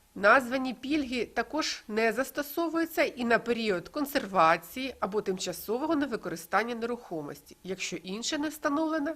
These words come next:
рішеннями територіальних громад. Тож просимо врахувати наведені обставини при веденні обліку податку на нерухоме майно відмінно від земельної ділянки та не допускати випадків недекларування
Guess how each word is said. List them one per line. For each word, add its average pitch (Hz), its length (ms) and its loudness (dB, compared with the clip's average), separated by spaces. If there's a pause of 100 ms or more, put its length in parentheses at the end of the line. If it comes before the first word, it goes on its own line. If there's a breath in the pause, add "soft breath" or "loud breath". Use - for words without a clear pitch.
(120)
рішеннями 254 680 -6 (100)
територіальних 165 680 -2
громад. 180 440 -8 (840 loud breath)
Тож 233 180 -2
просимо 330 460 2
врахувати 208 680 4
наведені 247 500 0
обставини 269 640 2 (360 loud breath)
при 254 160 0
веденні 254 360 2
обліку 247 480 -4
податку 247 480 4
на 240 100 2
нерухоме 240 460 -2
майно 226 360 0
відмінно 220 480 -4
від 208 140 -8
земельної 208 500 -2
ділянки 190 560 -4 (340 loud breath)
та 311 140 2
не 339 100 2
допускати 165 720 -2
випадків 165 540 0
недекларування 170 920 -4